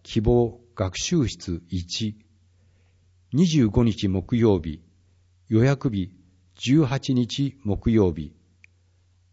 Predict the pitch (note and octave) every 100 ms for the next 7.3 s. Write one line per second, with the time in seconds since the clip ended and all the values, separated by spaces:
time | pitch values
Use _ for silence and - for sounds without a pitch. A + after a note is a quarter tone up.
0 | _ - G2+ - C#3 B2 - A2+ D#3+ D#3+
1 | D#3+ - - F#2 F2 G#2 C3 - A#2+ G#2+
2 | F2+ - D#2+ - _ _ _ _ _ _
3 | _ _ _ _ _ _ _ _ - G2+
4 | - C3 B2+ B2 A#2 A2 G2 A#2+ E3 E3+
5 | E3+ C3 G2 G2+ G2+ A2 - F#2+ E2 F2
6 | F2 A2+ C#3 - D3+ G2+ - F#2 F#2+ -
7 | - D#2